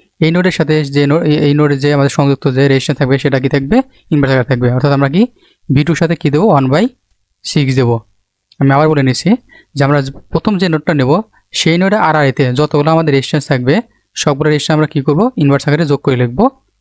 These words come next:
এবং ওই নোড সংলগ্ন অন্য অপর কোনো নোড থাকলে সেই নোডটা আমরা কী করব? বিয়োগ দেবো। এবং সেই নোডের সাথে যদি কোনো এই আমাদের যে কমন যে রেজিস্ট্যান্স থাকবে সেটা আমরা কী করব? ইনভার্স আকারে দি-, লিখে দেবো।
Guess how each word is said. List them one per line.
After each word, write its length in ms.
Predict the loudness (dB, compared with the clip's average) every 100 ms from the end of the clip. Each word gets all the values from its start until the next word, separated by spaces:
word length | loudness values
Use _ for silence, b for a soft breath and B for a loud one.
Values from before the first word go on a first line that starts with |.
| _ -4
এবং 260 | 0 0 -4 b b 0
ওই 220 | 0 2
নোড 200 | 0 0
সংলগ্ন 720 | 0 2 2 2 2 0 -2 _ _ _
অন্য 160 | 0 2
অপর 180 | 2 2
কোনো 140 | 2 2
নোড 160 | 0
থাকলে 360 | 0 -2 0 -2 _ b -8
সেই 220 | -2 0
নোডটা 300 | 0 -2 -2
আমরা 120 | 0
কী 140 | 0
করব? 160 | 0 -2
বিয়োগ 260 | 0 -2 0
দেবো। 200 | 0 -2 -4 _ _ -4
এবং 240 | -2 -2 -4 b b b
সেই 200 | -6 -2
নোডের 240 | 0 -2 -2
সাথে 160 | -2 -2
যদি 160 | -2
কোনো 200 | -2 0 2
এই 220 | 2 0
আমাদের 400 | 0 0 0 0
যে 80 | -2
কমন 300 | 0 0 0 0
যে 120 | 0
রেজিস্ট্যান্স 340 | 0 0 -4 -2
থাকবে 180 | -2 -2
সেটা 180 | -2
আমরা 120 | -2 0
কী 100 | 0
করব? 120 | 0
ইনভার্স 240 | 0 0
আকারে 180 | 0 -2
দি-, 440 | -2 -4 -4 -2
লিখে 160 | 0 0
দেবো। 180 | 0